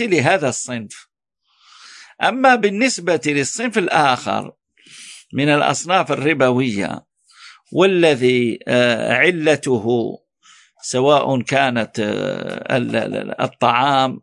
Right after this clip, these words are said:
أو كانت الادخار أو كانت الاقتيات،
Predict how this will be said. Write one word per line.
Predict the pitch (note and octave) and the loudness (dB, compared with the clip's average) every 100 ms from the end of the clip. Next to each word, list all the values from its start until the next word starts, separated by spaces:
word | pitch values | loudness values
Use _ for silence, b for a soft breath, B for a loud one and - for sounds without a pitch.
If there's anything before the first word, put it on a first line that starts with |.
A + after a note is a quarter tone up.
| - | -6
أو | A2+ | -6
كانت | - C3 C3 A#2+ - | -2 -2 0 -2 -4
الادخار | B2 A#2 B2+ A#2 C3 C#3 C3+ - - | -4 -2 0 0 2 4 4 2 -2
أو | A#2+ A#2 | -4 -4
كانت | C3+ C3+ B2+ A2+ _ B B A#2 | -2 -2 -2 -6 _ B B -2
الاقتيات، | C#3+ - - C3 B2+ C#3+ C#3+ - | 0 -2 -8 -4 0 2 2 0